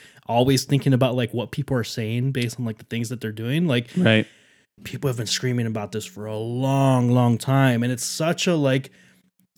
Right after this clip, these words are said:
Speaker 1: an easy win. Like, usability wise, it's always one of
Speaker 2: Well,
Speaker 1: those where it's like, it's such an easy win usability wise.
Speaker 2: Easy wins. They don't exist. Come on.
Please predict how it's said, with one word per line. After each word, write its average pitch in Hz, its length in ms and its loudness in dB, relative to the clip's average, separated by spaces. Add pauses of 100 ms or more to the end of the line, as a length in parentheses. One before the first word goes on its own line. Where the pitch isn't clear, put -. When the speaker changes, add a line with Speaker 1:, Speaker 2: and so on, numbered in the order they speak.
Speaker 1:
an 135 200 -6
easy 160 380 4
win. 117 500 0 (1040)
Like, 135 160 4
usability 175 560 8
wise, 127 260 4
it's 202 80 4
always 240 240 12
one 254 120 10
of 247 60 8
Speaker 2:
Well, 233 100 10
Speaker 1:
those 202 100 10
where 202 100 6
it's 196 120 -2
like, 190 180 2 (240)
it's - 260 -6
such 208 300 -2
an 220 100 4
easy 185 380 2
win 135 340 6
usability 135 720 4
wise. 135 240 8
Speaker 2:
Easy 117 200 4
wins. 101 800 2
They 113 120 6
don't 113 180 4
exist. 98 720 0 (220)
Come 107 160 0
on. 50 320 -2